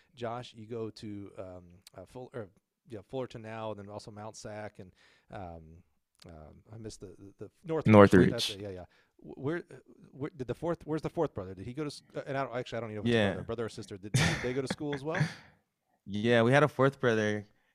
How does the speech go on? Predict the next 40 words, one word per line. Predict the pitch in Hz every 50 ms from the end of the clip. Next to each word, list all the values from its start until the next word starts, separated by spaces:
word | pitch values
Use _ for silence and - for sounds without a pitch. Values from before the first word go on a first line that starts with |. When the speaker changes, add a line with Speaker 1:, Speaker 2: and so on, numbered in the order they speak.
| _
Speaker 3:
He | _ - 127
was | 131 131 117
actually, | 135 127 123 - - 131 123 117 104
he | - 98 143 151
was | 151 135
played | - 151 135 117
football | - - 135 139 139 - 135 120 110
and | 107 107
he | 120 120
was | 117 110 92
a | 101
thrower. | 87 - 107 110 117 120 98 90 85 82 82 80
So | - - 110 101 95
he | 104 131 135
actually, | 131 131 127 - - 120 113 110 107 98 - - _ _ _ _ _
he | _ - 131
went | 139 139 135 -
to | 135 120
Mount | 120 120 120 -
Sac | - 123 113 107 98 - - -
as | 107 107 101 85 85
well, | 98 113 117 117 107 98 95 95 98 98 -
and | - 104 104 104 104 104
then | 104 104 104 117
he | 110
got | 107 107 104
a | 104 92
full | - - 110 104 101
ride | 104 101 104 104 98 92 92 90
scholarship | - - 104 101 98 95 - - 107 98 90 - - _ _ _ _
to | - -
Cal | - 107 104 101
State | - - 98 98 -
Fullerton. | - - 110 104 101 95 - - 98 92 90 90 87 - _ _ _ _ _ _ _
But | - 98 110
he | 123
didn't | 131 151 151 143
really | 135 139 139 131
get | 135 131
to, | - 120 107